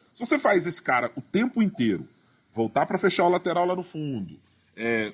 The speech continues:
o volante não dá conta de cobrir porque o sistema não tá ajustado pro atacante de lado fechar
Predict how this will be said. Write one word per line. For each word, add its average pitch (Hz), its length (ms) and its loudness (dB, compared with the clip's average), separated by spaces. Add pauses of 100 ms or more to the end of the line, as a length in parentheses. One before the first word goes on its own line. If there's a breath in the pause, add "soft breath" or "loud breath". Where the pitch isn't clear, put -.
o 117 80 -12
volante 147 340 0
não 175 120 0
dá 170 140 8
conta 175 280 2
de - 80 -4
cobrir 160 640 2 (160)
porque - 200 0
o 156 40 6
sistema 175 460 6
não 196 120 6
tá 185 140 6
ajustado 170 600 6
pro 170 180 4
atacante 156 460 2
de 135 80 -2
lado 139 280 6
fechar 131 520 6